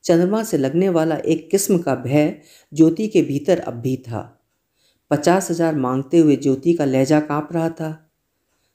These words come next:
चंद्रमा ने पैसे को लेकर बेफिक्री दिखाई। "आ जाओ जीजी, इतना पैसा मेरे पास हमेशा रहता है।" कामाक्षी के दर पर जाते हुए ज्योति को हीनता का बोध हो रहा था। कामाक्षी ने उसे हीन की ही तरह ही देखा।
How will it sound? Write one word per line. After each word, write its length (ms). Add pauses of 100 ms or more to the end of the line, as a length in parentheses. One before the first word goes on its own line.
(100)
चंद्रमा 460
ने 100
पैसे 400
को 100
लेकर 320
बेफिक्री 480
दिखाई। 460 (720)
"आ 160
जाओ 220
जीजी, 680
इतना 260
पैसा 340
मेरे 240
पास 280
हमेशा 340
रहता 320
है।" 280 (1040)
कामाक्षी 640
के 140
दर 200
पर 180
जाते 380
हुए 240
ज्योति 380
को 140
हीनता 440
का 140
बोध 280
हो 140
रहा 160
था। 380 (500)
कामाक्षी 580
ने 120
उसे 280
हीन 360
की 180
ही 160
तरह 240
ही 200
देखा। 560